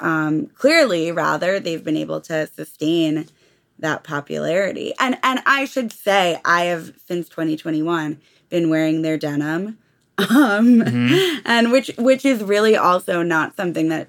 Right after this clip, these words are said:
Speaker 1: uh, twelve-year-old me wearing their micro mini skirts at sleepaway camp and their,
Speaker 2: <laughs>
Speaker 1: their logo shirts that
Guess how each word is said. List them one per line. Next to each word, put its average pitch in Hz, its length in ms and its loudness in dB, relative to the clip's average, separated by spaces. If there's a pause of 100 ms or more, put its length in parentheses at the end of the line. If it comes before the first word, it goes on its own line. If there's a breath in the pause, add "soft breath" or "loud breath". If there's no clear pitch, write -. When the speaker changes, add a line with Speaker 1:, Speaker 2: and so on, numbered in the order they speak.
(160)
Speaker 1:
uh, 156 360 -2
twelve-year-old 156 680 -2
me 160 240 2
wearing 156 380 -2
their 151 380 -4 (540 soft breath)
micro 202 800 0
mini 165 360 2
skirts 156 500 -4
at 151 320 -4
sleepaway 160 580 -4
camp 151 480 -6
and 165 220 2
their, 156 280 2
Speaker 2:
<laughs> - 260 0
Speaker 1:
their 185 340 4
logo 196 560 4
shirts - 400 -8
that 170 260 0